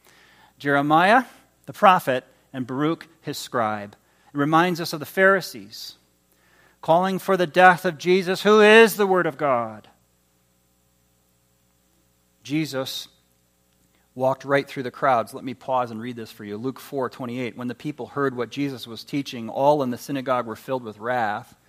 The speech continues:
And they rose up and drove him, Jesus, out of the town and brought him, Jesus, to the brow of the hill on which their town was built, so that they could throw him, Jesus, down the cliff. But passing through their midst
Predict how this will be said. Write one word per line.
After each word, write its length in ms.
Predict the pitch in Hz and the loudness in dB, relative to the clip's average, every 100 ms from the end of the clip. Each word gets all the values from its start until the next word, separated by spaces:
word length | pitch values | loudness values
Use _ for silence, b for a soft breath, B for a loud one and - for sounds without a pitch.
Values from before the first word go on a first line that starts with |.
| b b b b | b b b b
And 80 | 139 | -6
they 80 | 143 | -2
rose 300 | 139 156 156 | 2 2 4
up 160 | 156 | 2
and 160 | 139 135 | 2 -8
drove 460 | 120 151 156 139 | -2 4 4 2
him, 260 | 160 156 147 | -2 -4 -4
Jesus, 560 | 127 156 160 139 135 - | -4 -2 -2 -2 -6 -6
out 180 | 139 160 | 0 0
of 100 | 147 | 0
the 100 | 127 | -6
town 420 | - 160 151 139 | -6 0 0 0
and 100 | 127 | -2
brought 300 | 120 156 139 | 2 4 4
him, 340 | - 160 160 147 B _ | 0 -4 -2 -4 B _
Jesus, 420 | 156 170 143 135 | 0 0 -2 -8
to 140 | - | -10
the 80 | 135 | -10
brow 480 | 120 131 147 156 160 | -8 2 4 6 4
of 120 | 139 | 2
the 60 | 131 | -2
hill 300 | 160 165 147 | -2 2 2
on 160 | 143 | 0
which 220 | 151 156 - | -2 -4 -4
their 120 | 135 | -6
town 320 | - 165 170 | -2 -2 0
was 140 | 143 | -4
built, 260 | 113 135 143 | 0 2 2
so 140 | - | -2
that 120 | 143 147 | -10 -6
they 140 | 175 | -4
could 160 | 160 127 | -4 -8
throw 360 | - 165 165 | -4 2 2
him, 420 | 139 175 180 147 | 0 -4 -4 -4
Jesus, 480 | 131 180 185 160 151 | -4 -2 -2 -2 -6
down 460 | 120 165 180 185 165 | -6 -2 0 -2 -2
the 100 | 143 | -6
cliff. 600 | - 185 185 143 - - B B B B B | -4 2 6 4 0 -20 B B B B B
But 240 | 160 151 | 0 0
passing 640 | - - 208 220 - 214 190 | -2 8 10 10 4 -4 -4
through 260 | - 208 | -2 -2
their 220 | 190 175 160 | 0 0 -2
midst 720 | 175 190 156 - - - - | 0 4 4 0 -12 -12 -16